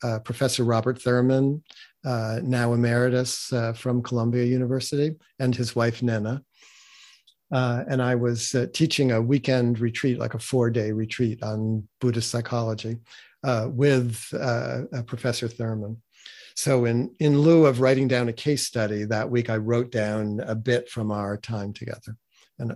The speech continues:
I thought I would read that next. And then maybe we'll take some questions, and then maybe, uh, I have one or two more things to read. Okay. So if you do have questions about anything that I've read or any,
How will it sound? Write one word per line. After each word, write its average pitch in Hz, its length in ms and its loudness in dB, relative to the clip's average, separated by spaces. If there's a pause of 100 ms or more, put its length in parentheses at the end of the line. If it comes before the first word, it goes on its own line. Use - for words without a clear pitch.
I 117 80 -4
thought 113 200 -4
I 101 80 -2
would 104 140 -4
read 110 200 -2
that 104 220 -6
next. 101 440 -12 (180)
And 135 120 2
then 151 180 6
maybe 127 280 4
we'll - 140 -4 (160)
take 131 180 -6
some 135 160 -6
questions, 131 560 -2
and 113 160 0
then 110 160 0
maybe, 110 560 -2
uh, 101 160 -6 (520)
I 127 80 -4
have 110 120 -8
one 113 200 -2
or 107 40 -4
two 117 180 -6
more 113 180 -6
things 113 300 -6
to - 140 -14
read. 104 220 -12 (840)
Okay. 117 180 -8 (1500)
So 147 140 2
if 123 100 0
you 139 80 0
do 160 240 6
have 135 240 2
questions 107 640 -6 (340)
about 120 180 2
anything 123 360 2
that 107 100 0
I've 104 180 -2
read 139 200 4
or 107 100 2
any, 113 180 0